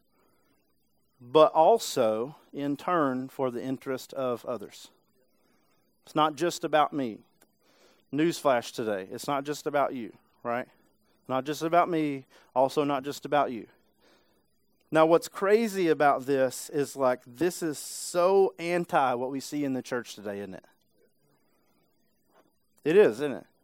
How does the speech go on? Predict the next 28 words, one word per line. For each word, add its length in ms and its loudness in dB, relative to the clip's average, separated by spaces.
Like, 100 2
let's 140 2
just 220 -8
be 120 0
honest. 360 2
Every 240 0
church 260 -2
I've 140 0
ever 160 -4
been 220 -2
to, 140 -6
this 220 -4
has 140 -8
not 180 0
been 140 -2
what 100 -2
I've 100 -4
seen. 180 -6
And 100 -4
I've 180 -4
been 160 -2
to 60 -8
some 240 -6
good 240 -8
churches. 560 -14
I-, 140 2
I've 100 0
heard 260 2